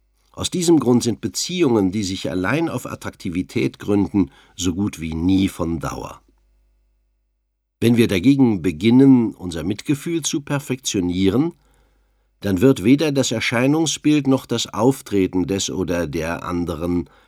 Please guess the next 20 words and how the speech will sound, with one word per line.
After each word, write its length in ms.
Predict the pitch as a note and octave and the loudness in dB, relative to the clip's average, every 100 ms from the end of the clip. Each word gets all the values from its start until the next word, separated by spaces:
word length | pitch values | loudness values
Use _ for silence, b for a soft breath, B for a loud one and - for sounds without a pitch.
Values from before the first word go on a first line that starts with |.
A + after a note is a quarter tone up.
| b | b
unsere 400 | - F#2+ D#2+ D#2 | -4 -2 -2 -2
grundsätzliche 840 | D2 D#2 C3 C3+ A2+ - G2+ E2+ - | -4 4 4 4 -2 -4 -6 -6 -6
Einstellung 600 | F2 E2 - D#2+ C#2+ C#2+ | -6 -8 -8 -8 -8 -8
beeinflussen. 760 | - - D2 B1+ - - - - _ _ _ _ _ _ _ _ _ _ _ _ _ b b b b | -10 -10 -10 -12 -14 -12 -12 -16 _ _ _ _ _ _ _ _ _ _ _ _ _ b b b b
Denken 300 | - A#2+ - | -2 0 0
Sie 180 | G#2 E2+ | -2 -2
auch 180 | F2+ - | 0 0
daran, 460 | - E2 B1+ A1+ C#2 _ _ _ _ | 0 -2 -4 -10 -16 _ _ _ _
dass 200 | E2+ E2+ | -6 -4
unsere 300 | G2 G#2+ G2+ | -2 -2 0
Gefühle 560 | F#2+ G2 - D#3 E3+ C#3+ | 0 -2 -2 -4 0 0
für 300 | - G#2+ - | 0 -2 -2
andere 480 | G#2+ C3 C#3 C3+ B2+ | 0 2 2 2 2
gewöhnlich 720 | G2+ D#2+ A2+ C#3+ B2+ G#2 - | 2 2 2 2 2 0 -2
sehr 300 | F2+ C3+ D3 | 0 0 0
von 280 | B2+ A2+ | -2 -2
deren 360 | G2 A2+ A2+ A2+ | 0 2 2 2
jeweiligen 760 | G#2 A#2+ G2+ G#2+ G2+ G2+ F#2+ F2+ | 2 0 0 -2 -2 -2 -2 0
Lebensumständen 1000 | A2+ C#3 C3+ D#2 D#2 - C2 C#2 B1 | 0 0 0 -2 -6 -8 -8 -8 -8
abhängen. 540 | G1+ - D2 G#1+ G1+ | -10 -12 -12 -12 -16